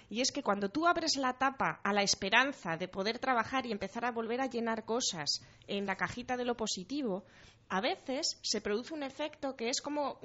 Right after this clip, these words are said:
como si le quitáramos la, la tapa también al efecto de todo lo que hay pendiente por liberar, por limpiar. Y entonces es verdad que, mm, las personas se ven,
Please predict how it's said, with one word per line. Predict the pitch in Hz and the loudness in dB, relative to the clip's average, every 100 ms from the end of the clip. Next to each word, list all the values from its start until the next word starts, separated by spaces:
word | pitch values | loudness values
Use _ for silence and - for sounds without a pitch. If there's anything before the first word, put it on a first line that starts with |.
| 247 | -6
como | 214 | -4
si | 208 214 | -4 -4
le | 196 | -6
quitáramos | 196 254 294 311 294 | -4 -2 -2 -4 -4
la, | 277 269 | -4 -4
la | 262 262 - 247 233 | -4 -6 -2 0 2
tapa | 294 320 302 | 2 2 0
también | 240 247 277 302 311 | -2 -2 -4 -4 -4
al | 262 240 | -4 -4
efecto | - 254 - | -4 -6 -4
de | 285 | -4
todo | 254 247 277 | -4 -4 -2
lo | |
que | 262 | -2
hay | 254 | -2
pendiente | 247 220 220 269 403 233 175 - - - | 2 2 2 2 2 2 -2 -6 -20 2
por | 208 208 | 2 4
liberar, | 208 196 208 226 | 2 6 6 6
por | 214 202 | 2 -2
limpiar. | 190 190 240 233 214 | -2 -2 2 2 2
Y | |
entonces | 190 208 254 294 320 | -2 -2 -4 -4 -4
es | 311 311 | -2 -2
verdad | 302 330 339 - - - - | 0 0 0 -4 -20 -20 -4
que, | 220 208 - | 0 0 0
mm, | 208 202 202 196 185 202 | -4 -4 -4 -4 -2 0
las | 196 | 0
personas | 196 190 285 339 | 0 -2 0 0
se | - 294 | 0 0
ven, | 349 370 254 | 0 0 -4